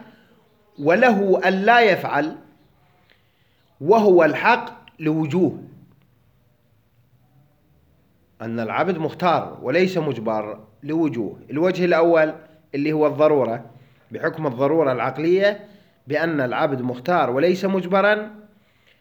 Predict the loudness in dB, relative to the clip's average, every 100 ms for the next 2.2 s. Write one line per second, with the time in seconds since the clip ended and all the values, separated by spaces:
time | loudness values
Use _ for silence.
0 | _ _ -2 0 2 0 -2 0 0 2
1 | 4 4 2 -8 -6 -4 0 0 0 -2
2 | -6